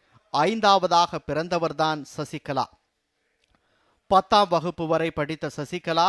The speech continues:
தஞ்சாவூர் அருகே உள்ள விளார் என்ற ஊரைச் சேர்ந்த நடராஜன் என்பவரை திருமணம் செய்து கொண்டார். தி மு கவின் இந்தி எதிர்ப்பு போராட்டத்தில் மாணவர் தலைவராக பங்கேற்றவர் நடராஜன். சசிகலாவின் திருமணம்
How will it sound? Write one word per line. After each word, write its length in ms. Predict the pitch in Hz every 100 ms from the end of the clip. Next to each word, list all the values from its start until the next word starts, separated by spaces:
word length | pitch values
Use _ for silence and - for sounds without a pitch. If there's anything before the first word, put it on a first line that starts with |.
| 220
தஞ்சாவூர் 640 | - 147 160 202 202 202 170
அருகே 360 | 127 160 165 185
உள்ள 240 | 160 147 165 135
விளார் 400 | 117 139 196 226
என்ற 180 | 190 160 135
ஊரைச் 380 | 127 175 170 -
சேர்ந்த 300 | 147 143 147 160 139
நடராஜன் 640 | 117 135 160 202 196 185 147
என்பவரை 440 | 120 147 147 135 117 -
திருமணம் 440 | 170 165 135 127
செய்து 180 | 143 131
கொண்டார். 380 | 135 135 143 - _ _ _ _ _ _ _ _ -
தி 100 | 247
மு 160 | 247 233
கவின் 460 | 214 196 208 202 - 120
இந்தி 260 | 160 226 233
எதிர்ப்பு 360 | 196 196 202 185
போராட்டத்தில் 720 | 156 175 185 180 180 185 190 - 120
மாணவர் 540 | 113 143 190 220 208 175
தலைவராக 680 | 147 160 180 175 175 175 -
பங்கேற்றவர் 680 | 143 151 170 - 151 156 - 120
நடராஜன். 640 | 117 151 160 147 135 127 95 _ _ _ _ _ -
சசிகலாவின் 800 | 185 175 202 185 175 170 165 139
திருமணம் 480 | 147 180 180 233